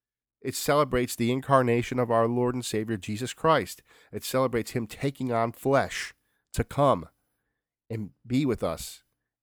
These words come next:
and takes on flesh so that He can sacrifice Himself for us. This is one of the most beautiful feast days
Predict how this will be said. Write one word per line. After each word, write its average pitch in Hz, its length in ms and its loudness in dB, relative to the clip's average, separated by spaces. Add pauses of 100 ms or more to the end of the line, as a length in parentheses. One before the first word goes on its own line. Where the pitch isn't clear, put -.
(140)
and 110 300 -4 (380)
takes 139 240 -2
on 123 140 2
flesh 123 420 0
so 104 100 -2
that 92 100 -4
He 123 120 -2
can 107 260 -6 (340)
sacrifice 110 720 0
Himself 92 400 -6 (220)
for 110 260 0
us. - 460 -2 (1160)
This 147 160 -2
is 110 360 -6 (520)
one 117 160 -4
of 117 60 -2
the 110 60 -2
most 110 320 -4
beautiful 117 580 -2 (1600)
feast 151 280 -4
days 95 360 -6